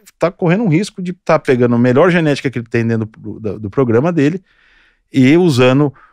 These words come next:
o F um e vai acabar ficando com as, com as piores matrizes dele pra produzir as fêmeas,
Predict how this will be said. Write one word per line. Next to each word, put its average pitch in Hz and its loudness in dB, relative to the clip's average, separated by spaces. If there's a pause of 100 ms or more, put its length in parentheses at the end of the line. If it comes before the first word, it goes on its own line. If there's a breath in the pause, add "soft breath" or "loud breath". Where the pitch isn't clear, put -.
(180 soft breath)
o 113 2
F 151 2
um 214 2
e 233 -6
vai 196 0
acabar 196 0 (120)
ficando 170 -2
com 185 -4
as, - -4 (120)
com - -2
as 127 -2
piores 160 2
matrizes 143 2
dele 123 0
pra 175 -2
produzir 175 0
as 156 -2
fêmeas, 139 -2